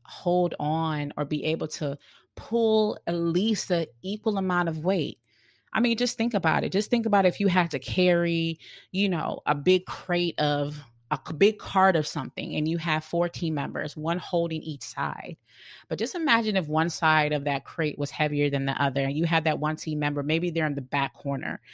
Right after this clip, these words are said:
and they're just, like, carrying so much of a bigger load, and the people, two people in the front just skating along, just dancing, singing, they're joking up front, they're doing TikTok dances and everything.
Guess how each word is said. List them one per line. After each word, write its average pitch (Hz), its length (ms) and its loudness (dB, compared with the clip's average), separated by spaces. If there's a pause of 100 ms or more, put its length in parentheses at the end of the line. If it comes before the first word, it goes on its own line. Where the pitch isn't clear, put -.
(300)
and 160 200 6
they're 180 140 6
just, 156 300 -2
like, 135 200 0
carrying 175 540 -4
so - 200 -8
much 165 220 -4
of 151 80 -6
a 147 60 -2
bigger 147 260 -2
load, 147 260 2
and 139 140 -4
the 135 40 -8
people, 170 300 -2
two 208 200 -6
people 214 220 -2
in 196 100 0
the 190 60 -2
front 226 280 -2
just 160 200 -4
skating 175 280 -2
along, 196 500 -2
just 160 220 -4 (460)
dancing, 196 480 0
singing, 208 480 0
they're 214 120 4
joking 196 420 0
up 196 120 0
front, 190 340 -2
they're 202 120 2
doing 190 240 0
TikTok 196 480 -6
dances 196 460 0
and 175 100 -2
everything. 190 580 -4